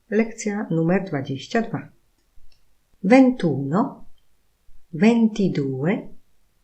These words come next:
ventitré. Ventuno, ventidue, ventitré. Uwaga. Wszystkie liczby mające trójkę na końcu wymagają zawsze akcentu.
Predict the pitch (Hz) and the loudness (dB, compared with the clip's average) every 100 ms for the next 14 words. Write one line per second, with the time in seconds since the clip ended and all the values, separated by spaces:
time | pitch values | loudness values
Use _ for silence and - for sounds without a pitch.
0 | - - - - 185 226 220 233 - 190 | -20 -18 -18 -2 2 2 2 -4 -2 2
1 | 175 175 - _ - - - _ _ _ | 2 0 -14 _ -20 -18 -20 _ _ _
2 | _ - - - - 202 233 214 170 127 | _ -18 -18 -18 0 2 2 2 0 0
3 | 131 165 294 - - - - _ _ 175 | -2 -2 -2 -6 -16 -18 -18 _ _ 2
4 | 233 233 226 208 160 147 127 160 269 - | 4 4 2 0 0 -2 0 -2 -2 -6
5 | - _ _ _ _ - 165 220 220 233 | -16 _ _ _ _ -6 2 4 4 2
6 | 226 - 185 180 - _ _ _ _ - | -4 0 0 0 -6 _ _ _ _ -18
7 | - - _ _ - 147 131 131 180 - | -18 -20 _ _ 2 2 0 -2 -2 -2
8 | - _ - - 220 - - 202 196 - | -10 _ -10 -6 -6 -4 -2 -2 -2 -6
9 | - 185 - - - - - 156 151 156 | -2 0 0 -2 -2 -4 -8 -6 -4 -6
10 | 156 147 143 - - 202 202 143 147 185 | -6 -6 -8 -6 2 2 2 -2 0 -2
11 | 165 135 127 - 240 359 - 262 233 - | -2 -4 -6 -2 -2 -2 -4 0 0 0
12 | 139 175 180 - 139 - - 214 214 - | 0 2 2 0 -4 -4 -4 -4 -6 -8
13 | - 180 131 - - | 0 0 0 -6 -12